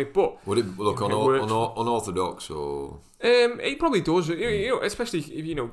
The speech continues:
Speaker 1: again, comparing it to the, the Africans that she's racing against a lot of the times and stuff like
Speaker 2: And,
Speaker 1: that.
Speaker 2: and,
Speaker 1: But
Speaker 2: and yet, by the way, in, in the Olympics,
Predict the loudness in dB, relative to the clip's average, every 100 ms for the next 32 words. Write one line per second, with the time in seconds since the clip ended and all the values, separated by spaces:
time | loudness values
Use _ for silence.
0 | -8 -4 -4 -6 -12 -2 0 2 0 -4
1 | -4 -4 -4 -6 -6 -6 -8 -8 -10 -12
2 | -8 -8 -8 -8 -8 -8 -8 -6 -6 -8
3 | -8 -8 -10 -6 -4 2 4 4 2 2
4 | 2 0 0 0 -2 0 0 0 -2 -6
5 | -8 -10 -6 -4 -2 -4 -4 -6 -8 -12
6 | -14